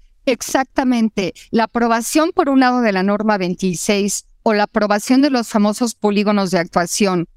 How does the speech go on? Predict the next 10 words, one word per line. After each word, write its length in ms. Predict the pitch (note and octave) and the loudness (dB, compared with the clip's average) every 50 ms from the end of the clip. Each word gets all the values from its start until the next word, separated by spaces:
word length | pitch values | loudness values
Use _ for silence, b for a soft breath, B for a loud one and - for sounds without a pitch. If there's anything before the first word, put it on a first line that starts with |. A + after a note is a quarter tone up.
| - - - | -18 -4 -2
o 180 | A#3+ A#3+ A#3 | 0 2 2
la, 160 | A3+ A#3 A#3 _ - | 0 0 -2 _ -2
la 220 | A#3 A#3 A#3 A3+ | 0 0 0 0
tolerancia 1000 | _ - - A3+ G#3+ G#3+ G#3+ A3 A3 A#3+ B3+ C#4 D4+ - - - E4 D4 C#4+ C4+ | _ -2 -2 0 2 2 2 2 2 0 0 0 -2 -4 -2 0 0 0 0 -2
de, 240 | G#3+ G#3+ G#3 G3 _ - | -2 -4 -4 -4 _ -4
de 120 | G3+ F#3+ | -4 -4
pisos 640 | E3+ - A#3 B3 A#3+ G#3+ - - A#3 A#3 G#3+ - - | 0 0 0 0 0 0 -2 -2 -2 -2 -2 -4 -6
excesivos 760 | G3 F#3+ - - G3+ G3 - - - G#3+ G3 F#3+ G3+ - G3+ | -6 -6 -6 -6 -6 -6 -6 -4 -2 -2 0 0 -2 -2 -2
en 80 | F#3 | -4
construcciones, 960 | - - F#3 F#3 - - G3 F3 - - A#3 A3 G#3 G#3+ G#3+ B3 - - | -2 -4 -4 -4 -4 -4 -6 -4 -2 -2 0 0 0 0 -2 -2 -4 -10